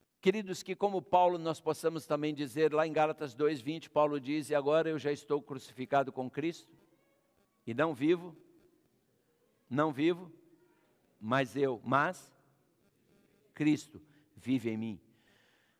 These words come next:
Irmãos, eu preciso dessa experiência a cada dia. A igreja nos tempos de Acabe cometeu o grande erro de se misturar e, como consequência, houve uma apostasia nacional.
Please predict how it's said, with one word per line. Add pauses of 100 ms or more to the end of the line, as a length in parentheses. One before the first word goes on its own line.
Irmãos,
eu
preciso
dessa
experiência
a
cada
dia. (1040)
A
igreja
nos
tempos
de
Acabe
cometeu
o
grande
erro
de
se
misturar
e,
como
consequência,
houve
uma
apostasia
nacional.